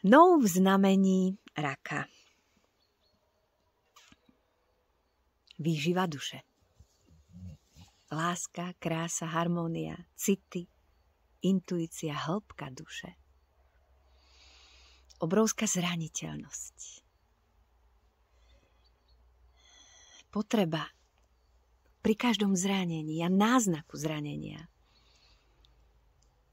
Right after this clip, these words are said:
ukryť sa vo svojom ukryte, vo svojom vnútri, zavrieť sa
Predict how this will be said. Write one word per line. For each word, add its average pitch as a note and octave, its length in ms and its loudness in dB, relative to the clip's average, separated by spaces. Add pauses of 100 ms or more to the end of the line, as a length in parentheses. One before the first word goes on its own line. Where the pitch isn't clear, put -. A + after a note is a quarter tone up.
(500)
ukryť G3+ 400 0
sa - 160 -4
vo E3 160 -4
svojom F3 480 -2
ukryte, - 640 -14 (500)
vo D3+ 80 -6
svojom E3+ 400 -2
vnútri, F3 560 -6
zavrieť F#3 500 -4 (160)
sa - 40 -10